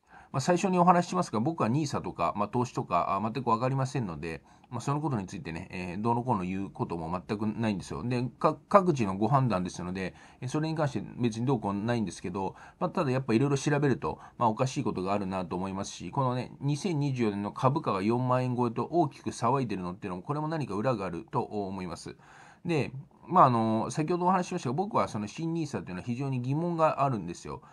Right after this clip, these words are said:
で、まあ、あ、昔ですね、えー、このなんか、なんていうの、なんかシーエムかなんか忘れましたけど、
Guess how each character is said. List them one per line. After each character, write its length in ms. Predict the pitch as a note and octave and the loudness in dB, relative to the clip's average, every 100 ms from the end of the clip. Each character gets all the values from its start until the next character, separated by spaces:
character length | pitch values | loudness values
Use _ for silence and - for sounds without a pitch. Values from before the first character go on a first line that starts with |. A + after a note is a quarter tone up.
| - - - | -20 -20 -10
で、 120 | E3 | -4
ま 140 | E3 D3 | 4 4
あ、 260 | - G2 | 6 2
あ、 40 | F#2+ | 0
昔 380 | D3+ F#3+ - | 0 -2 -4
で 80 | G2 | -6
す 100 | - | -6
ね、 140 | G#2+ F#2+ - | -6 -8 -12
え 280 | A#2 G#2+ G2 | -8 -8 -8
ー、 0 | - | -8
こ 120 | D3+ | -4
の 180 | D#3 D3 | -4 -2
な 120 | C#3 B2+ | -2 -4
ん 40 | |
か、 120 | F#2+ | -4
な 160 | F#2+ G#2 | -4 -6
ん 60 | |
て 100 | F#2 | -6
い 20 | F2 | -10
う 40 | |
の、 100 | C#2 - _ C3+ | -12 -14 _ -10
な 120 | A2 | -10
ん 40 | |
か 120 | G2 | -10
シ 180 | - D#3+ | -10 -2
ー 60 | E3 | 0
エ 40 | |
ム 100 | D#3+ | 2
か 100 | D#3+ | 4
な 60 | C#3 | 2
ん 60 | |
か 120 | B2 G#2+ | 2 -2
忘 300 | G2 G#2+ A#2+ | -2 -4 -2
れ 100 | A#2 | -2
ま 100 | B2 | -2
し 60 | |
た 80 | G2+ | -4
け 80 | F2 | -6
ど、 260 | E2+ D2 | -4 -6